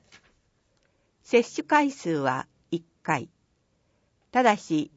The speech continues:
過去に接種を受けたことがある方は、公費で接種できません。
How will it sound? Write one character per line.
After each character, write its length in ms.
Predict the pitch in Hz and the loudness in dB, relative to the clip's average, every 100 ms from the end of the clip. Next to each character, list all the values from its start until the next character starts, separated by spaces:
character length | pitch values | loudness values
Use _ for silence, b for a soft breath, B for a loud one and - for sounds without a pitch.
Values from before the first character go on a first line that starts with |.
| _ _ _ _ _ | _ _ _ _ _
過 140 | - 294 | -2 0
去 140 | 262 | 2
に 240 | 202 170 - | 2 0 -2
接 200 | - 302 - | -4 -4 -4
種 100 | - | -4
を 80 | 190 | -4
受 160 | 208 269 | -2 -4
け 20 | |
た 120 | 180 | -4
こ 120 | 165 | -4
と 100 | 165 | -4
が 140 | 165 151 | 0 0
あ 60 | |
る 80 | 208 | -2
方 300 | - 147 135 | -4 -4 -4
は、 180 | 123 123 _ _ _ | -4 -6 _ _ _
公 220 | - 294 | 0 2
費 120 | 294 - | 2 -2
で 100 | 147 | -4
接 200 | 220 226 | -4 -6
種 140 | - 123 | -8 -8
で 120 | 113 | -6
き 100 | 151 | -4
ま 140 | 135 | -4
せ 160 | - 120 | -6 -12
ん。 120 | 117 | -14